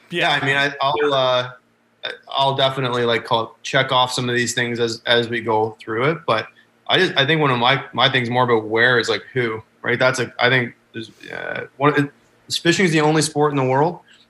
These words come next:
Speaker 2: you know, in some of these tournaments where you draw somebody, you draw, you talk about drawing, you know, draw another angler.
Speaker 1: Yep.
Speaker 2: And you literally jump in a boat where you can't get more than ten feet away from another person
Speaker 1: Yeah.
Speaker 2: that you've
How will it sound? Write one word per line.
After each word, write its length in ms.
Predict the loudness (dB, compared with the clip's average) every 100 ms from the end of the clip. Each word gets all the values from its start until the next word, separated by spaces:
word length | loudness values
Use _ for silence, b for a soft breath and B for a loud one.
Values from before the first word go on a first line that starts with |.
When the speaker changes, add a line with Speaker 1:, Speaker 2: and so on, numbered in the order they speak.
| _ _ -14 -2
Speaker 2:
you 80 | 0
know, 80 |
in 100 | 2
some 120 | 2 2
of 60 |
these 140 | 0 0
tournaments 460 | 0 2 -2 -2
where 100 | -2
you 160 | -2 -2
draw 300 | 0 2 2
somebody, 500 | 0 0 0 -2 -6 -8
you 80 |
draw, 240 | -4 0 0
you 80 | -2
talk 120 | -4
about 100 | -4
drawing, 400 | 0 0 0 -2
you 60 | -4
know, 100 | -4
draw 280 | 0 0
another 280 | 2 2 2
angler. 400 | 0 0 -2 -4
Speaker 1:
Yep. 280 | -2 -2 -2 _ _ -2
Speaker 2:
And 100 | 0
you 160 | 2
literally 380 | 2 2 2 0
jump 300 | 0 0 2
in 100 | 0
a 60 | 0
boat 480 | 2 2 2 -4 -12 b _ _
where 120 | -2
you 120 | -2
can't 320 | 0 0 0 0
get 220 | -2 -2
more 260 | -2 0
than 140 | 0 -4
ten 360 | -2 0 0
feet 160 | 0 2
away 260 | 2 2 2
from 160 | -2
another 260 | -2 -2 -2
person 520 | -4 -6 -6 -8 -8
Speaker 1:
Yeah. 240 | -2 -2 0
Speaker 2:
that 120 | -2
you've 260 | 0 -2